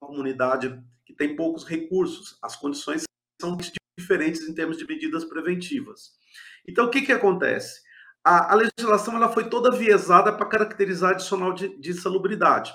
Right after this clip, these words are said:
Então, todo mundo acha, não, tem risco biológico, ou qualquer coisa que pode ter risco biológico já é insalubre, né? E essa legislação, ela foi criada,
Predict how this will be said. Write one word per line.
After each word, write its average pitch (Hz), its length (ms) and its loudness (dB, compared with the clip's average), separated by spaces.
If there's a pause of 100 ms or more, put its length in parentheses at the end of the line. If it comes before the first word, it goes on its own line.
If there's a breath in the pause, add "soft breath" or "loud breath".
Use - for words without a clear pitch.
(600 loud breath)
Então, 226 460 4
todo 254 240 -2
mundo 240 240 2
acha, 208 320 6
não, 208 420 0
tem 240 160 4
risco 220 320 -2
biológico, 175 680 4
ou 185 60 0
qualquer 190 360 -2
coisa 185 260 6
que 175 160 -10
pode 185 320 0
ter 165 80 -6
risco 165 280 -8
biológico 160 600 -2
já 190 220 2
é 196 100 6
insalubre, 160 840 -2 (220)
né? 185 220 0 (520 loud breath)
E 233 120 4
essa 262 240 4
legislação, 190 880 -2
ela 190 180 -2
foi 214 200 -4
criada, 170 800 0